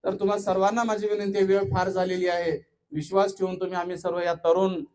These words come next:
शिलेदारावरती, ज्येष्ठावरती तुम्ही विश्वास ठेवा. जसा आमचा निकाल तुम्हाला मी आजच सांगतो की देगलूर नगर परिषदेवरती काँग्रेसचा एकतर्फी विजय होतोय. आजचाच मी तुम्हाला रिपोर्ट सांगतो, एकतर्फी विजय. या विजयाचे साक्षीदार, या विजयाचे भागीदार तुम्ही व्हावं.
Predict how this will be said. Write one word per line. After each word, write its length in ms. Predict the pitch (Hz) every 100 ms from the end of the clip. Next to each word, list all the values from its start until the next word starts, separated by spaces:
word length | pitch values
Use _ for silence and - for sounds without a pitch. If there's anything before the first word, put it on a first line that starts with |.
| _
शिलेदारावरती, 880 | - 156 170 170 175 165 165 165 165
ज्येष्ठावरती 720 | 147 180 - 180 170 165 170
तुम्ही 260 | 165 160 165 147
विश्वास 420 | 139 175 175 175
ठेवा. 200 | 185 190 202 - _ _ _ _ 135
जसा 280 | 160 165
आमचा 260 | 190 185 196
निकाल 440 | 180 165 208 190 160
तुम्हाला 320 | - 165 180
मी 120 | 180
आजच 320 | 175 175 220
सांगतो 380 | 214 185 160 143 123 - _ _ _ 170
की 140 | 180
देगलूर 320 | 156 156 196 202
नगर 260 | 180 185
परिषदेवरती 580 | 185 170 165 170 170 175
काँग्रेसचा 520 | 170 170 165 170 170 156
एकतर्फी 540 | 180 - 220 214 214
विजय 280 | 185 175 170
होतोय. 380 | 160 160 156 117 _ _ 165
आजचाच 380 | 170 233 220
मी 100 | 220 214
तुम्हाला 320 | 214 208 208
रिपोर्ट 280 | 196 196 170
सांगतो, 160 | 175 180
एकतर्फी 540 | 220 220 247 233 240
विजय. 320 | 226 208 180 139 - - - -
या 180 | 165 233
विजयाचे 540 | 226 214 220 214 220
साक्षीदार, 560 | 214 202 196 214 214 226
या 200 | 208 202
विजयाचे 400 | 196 196 196 208
भागीदार 420 | 151 165 190 202
तुम्ही 260 | 196 196 196
व्हावं. 360 | 185 180 208